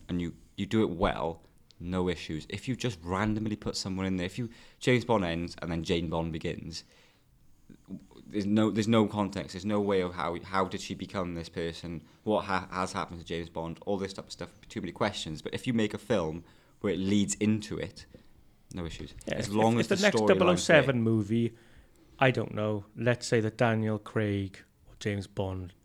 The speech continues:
Speaker 2: dies or he gets injured and he has to retire. And then the closing sequence is him training a room full of agents, and then it just happens to pan over to Jane Bond, and you
Speaker 1: Yeah.
Speaker 2: get the feel that she's gonna be the next double oh seven.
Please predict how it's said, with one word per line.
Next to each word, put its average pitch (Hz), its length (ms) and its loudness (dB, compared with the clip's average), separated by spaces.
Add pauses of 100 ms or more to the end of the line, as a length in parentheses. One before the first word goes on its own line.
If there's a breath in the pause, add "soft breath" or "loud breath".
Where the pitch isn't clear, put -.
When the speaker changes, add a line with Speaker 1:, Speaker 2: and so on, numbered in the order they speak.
(140)
Speaker 2:
dies 98 440 0
or 101 140 -6
he 92 60 -10
gets - 260 -4
injured 104 480 -2 (420 soft breath)
and 113 80 -2
he 101 60 -4
has 123 200 -2
to - 100 -12
retire. 104 500 -8 (420 soft breath)
And 120 120 0
then 107 100 0
the 110 80 -2
closing 143 480 6
sequence 123 540 -2
is 117 100 -4
him 110 320 2 (320 soft breath)
training 110 600 2
a 123 100 0
room 143 260 4
full 127 160 0
of 107 80 0
agents, 104 640 -2
and 110 160 -4
then 104 220 -6 (260 soft breath)
it 107 100 -10
just - 200 -4
happens 113 460 -2
to - 80 -10
pan 110 340 -4
over 101 280 -6
to 98 300 -10 (440 soft breath)
Jane 104 440 2
Bond, 95 460 -2
and 95 260 -10
you 87 80 -2
Speaker 1:
Yeah. 76 80 -2
Speaker 2:
get 117 220 -4
the - 60 -8
feel 110 280 -2
that 104 120 -6
she's 107 240 -6
gonna 101 200 -10
be 104 100 -6
the 98 100 -8
next - 500 -8
double 107 260 -4
oh 104 60 -4
seven. 110 520 -4